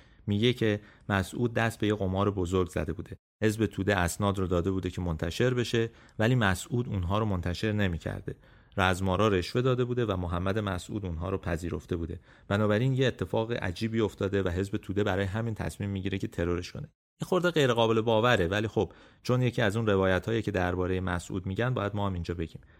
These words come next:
بعد از انقلاب سال هزار و سیصد و شصت و سه محمد علی سپانلو دورهٔ کامل روزنامه‌های مرد امروز رو تو دو جلد منتشر می‌کنه. آخر مقدمه‌ای که روی این کتاب نوشته، یه جمله‌هایی داره که به موضوع ما ربط داره.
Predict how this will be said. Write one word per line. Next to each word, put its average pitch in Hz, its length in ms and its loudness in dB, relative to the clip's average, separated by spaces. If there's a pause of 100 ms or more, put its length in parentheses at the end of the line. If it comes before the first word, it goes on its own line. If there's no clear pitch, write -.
(180)
بعد 156 240 4
از 143 160 4
انقلاب 101 580 2 (280)
سال 139 300 4
هزار 120 400 4
و 131 40 2
سیصد 113 380 -2
و 110 40 0
شصت 87 360 -2
و 90 40 -2
سه 110 320 2
محمد 92 480 -2
علی 104 240 0
سپانلو 95 680 -2 (320)
دورهٔ 117 340 6
کامل 113 400 -2
روزنامه‌های 95 680 0
مرد 92 360 0
امروز 104 440 0
رو 107 120 2
تو - 140 -6
دو 127 180 2
جلد 113 260 2
منتشر 87 420 -2
می‌کنه. - 340 -8 (360)
آخر 117 440 4
مقدمه‌ای 98 600 2
که 98 100 -2
روی 92 160 0
این 90 120 0
کتاب 87 400 -2
نوشته، 92 540 0 (340)
یه 131 100 4
جمله‌هایی 110 600 2
داره 110 240 2
که 101 120 -2
به 92 100 0
موضوع 90 440 -2
ما 98 160 0
ربط 85 300 0
داره. - 220 -6